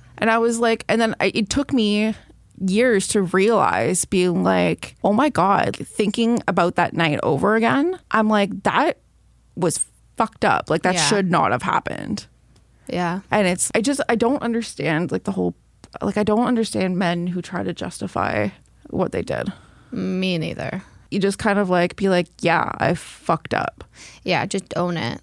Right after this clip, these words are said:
Speaker 1: 'Cause, like, I mean, I talked to him afterwards, and I'm like, he was like, "Why don't you talk to me anymore?"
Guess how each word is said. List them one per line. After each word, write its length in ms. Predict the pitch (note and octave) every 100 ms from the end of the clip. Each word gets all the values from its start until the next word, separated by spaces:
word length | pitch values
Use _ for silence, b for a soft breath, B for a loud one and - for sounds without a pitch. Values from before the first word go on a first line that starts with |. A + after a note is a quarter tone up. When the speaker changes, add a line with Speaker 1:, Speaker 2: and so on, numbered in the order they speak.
| -
Speaker 1:
'Cause, 120 | A3+
like, 160 | G#3+ -
I 60 | G#3+
mean, 140 | G#3+
I 200 | F3 B3
talked 380 | - - F3+ -
to 60 | G3
him 220 | G3+ -
afterwards, 720 | - E3+ - G#3+ B3 B3+ A#3+ -
and 160 | F#3 F#3
I'm 160 | F3
like, 360 | F3 F3 F3 -
he 120 | - G#3
was 100 | G3
like, 120 | F#3+
"Why 200 | F#3+ F3+
don't 200 | G3+ G#3
you 60 | G3+
talk 240 | G3+ F3 -
to 80 |
me 60 | C#2+
anymore?" 440 | - - - -